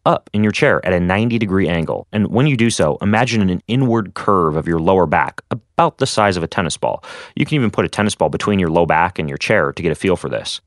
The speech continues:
And number five, before moving on, take three deep breaths from deep in your belly to focus on and take stock of what that good posture feels like. Speaking of breathing, let's move on to the next tip, which is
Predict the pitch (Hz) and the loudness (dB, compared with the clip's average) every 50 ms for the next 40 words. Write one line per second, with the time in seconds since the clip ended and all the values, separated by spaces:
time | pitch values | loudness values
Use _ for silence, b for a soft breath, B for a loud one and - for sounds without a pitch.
0 | _ _ _ _ _ - 113 131 135 131 113 - - 95 87 85 82 82 - - | _ _ _ _ _ 0 2 2 2 2 2 2 2 2 2 2 0 -2 -4 -6
1 | - 104 95 - - 110 117 113 113 113 107 101 90 80 76 76 76 76 - 90 | -6 -6 -4 -4 -2 -2 0 0 2 2 2 2 0 0 0 -2 -4 -4 -6 -8
2 | 82 - - - - 107 110 107 104 98 - - 92 85 82 107 110 110 - - | -8 -8 -10 -10 -6 -4 -2 -2 -4 -4 -8 -12 -16 -8 -4 -4 -4 -4 -6 -8
3 | _ - 76 69 67 - - - - - - _ - 135 127 135 127 - - 87 | _ -4 -2 -2 -2 -4 -8 -10 -12 -12 -12 _ 0 0 2 2 0 0 -2 -2
4 | 92 95 - - 110 110 98 82 82 76 73 69 69 - _ _ _ - - 90 | -2 -2 -2 -2 -2 -2 0 0 0 -2 -2 -4 -8 -10 _ _ _ -10 -6 -2
5 | - 131 127 - - 95 - - 76 73 73 73 - - 92 87 - 104 92 - | 2 2 2 2 0 -2 -2 -2 -2 -2 -4 -4 -6 -10 -12 -8 -6 -6 -6 -6
6 | - - - - 107 87 76 - - - - 90 78 80 90 90 - - 101 95 | -8 -6 -2 2 2 2 2 0 -4 -12 -12 -8 -4 -2 -2 -2 -2 -2 -4 -4
7 | - 80 87 82 78 73 - - 78 76 - - - - 69 - - - 73 71 | -4 -4 -6 -6 -6 -6 -6 -4 -4 -4 -4 -8 -10 -12 -12 -12 -10 -8 -6 -6
8 | 71 - - - 50 50 - - - _ _ _ _ _ _ _ _ _ _ _ | -6 -6 -8 -8 -8 -10 -12 -18 -20 _ _ _ _ _ _ _ _ _ _ _
9 | _ _ _ _ _ - - - 160 165 - 139 117 104 92 80 - 82 82 90 | _ _ _ _ _ -10 -4 -2 -2 0 2 2 2 2 0 -2 -4 -4 0 0
10 | 90 87 76 73 67 69 71 - - _ - 104 110 - - 139 123 98 95 95 | 2 2 0 -2 -4 -6 -8 -12 -12 _ -2 -2 -2 0 0 0 2 2 2 2
11 | 92 110 110 113 127 139 - - - - - - - - _ _ _ _ _ _ | 0 0 2 2 2 0 0 -2 -4 -4 -4 -4 -6 -14 _ _ _ _ _ _
12 | _ - 87 - 92 90 98 101 - | _ -4 -2 0 2 2 2 2 0